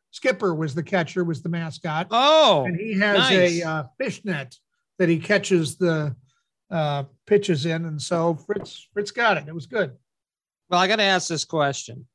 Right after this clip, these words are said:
Speaker 2: I
Speaker 1: Hmm.
Speaker 2: mean, you've had a decent run here of games. Did they
Speaker 1: <laughs>
Speaker 2: win that night or did they lose?
Speaker 1: The Lake County Captains won that night.
Speaker 2: You're two and oh now on recent
Speaker 1: Yeah.
Speaker 2: games,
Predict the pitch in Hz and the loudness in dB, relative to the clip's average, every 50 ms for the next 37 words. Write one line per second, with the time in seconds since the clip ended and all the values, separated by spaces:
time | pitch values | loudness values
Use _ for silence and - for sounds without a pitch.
0 | _ - - 190 208 196 160 131 135 143 147 147 139 - 160 156 151 147 135 127 | _ -4 0 4 4 6 4 4 2 0 -4 -6 -4 -2 0 0 2 0 0 -2
1 | 151 151 151 147 - 147 131 131 139 139 143 139 131 139 127 127 127 120 117 120 | -2 -2 -2 -2 -4 -4 -4 0 0 2 2 2 0 0 0 0 0 -2 -4 -6
2 | 127 135 127 127 123 120 117 120 - - 139 131 143 165 190 185 170 185 - 190 | -6 -4 -4 -4 -4 -6 -6 -8 -8 -6 -4 0 2 4 4 6 6 6 6 6
3 | 180 175 175 170 170 170 175 165 156 160 165 175 180 185 147 131 127 120 113 110 | 4 2 2 0 0 0 -2 -2 -2 -2 -2 -2 -2 -2 -4 -4 -6 -6 -6 -8
4 | 131 123 135 135 135 127 135 131 120 113 113 - - - _ _ _ - 156 196 | -8 -6 -4 -4 -4 -2 -2 -2 -4 -4 -6 -12 -20 -20 _ _ _ 6 8 8
5 | 202 202 196 196 196 185 185 196 214 247 226 - 254 254 269 269 254 - - 262 | 8 8 8 8 8 10 10 10 8 8 6 6 4 6 6 6 6 6 6 6
6 | 262 247 - - 262 262 254 202 - - - - 196 170 175 214 254 294 320 330 | 6 6 6 6 6 6 6 2 0 -2 -2 -2 0 2 4 6 6 6 8 8
7 | 339 330 302 254 202 180 165 - 170 175 180 175 160 160 170 180 180 160 131 - | 6 6 4 4 0 -2 -2 -2 -2 0 0 0 0 -2 -2 -2 -2 -2 -2 -4
8 | 127 - _ _ _ _ _ _ _ _ _ _ _ _ _ _ - 165 214 220 | -8 -14 _ _ _ _ _ _ _ _ _ _ _ _ _ _ -4 -2 0 0
9 | - - 269 254 226 208 208 214 220 214 190 156 143 135 123 120 120 127 127 127 | 2 2 4 6 6 6 6 6 6 6 6 4 4 2 2 0 -2 -2 -4 -4
10 | 127 131 156 160 - 262 262 175 127 123 143 139 131 123 113 110 113 - - | -4 -2 0 2 2 2 2 0 -2 -4 -6 -6 -6 -8 -10 -12 -14 -18 -20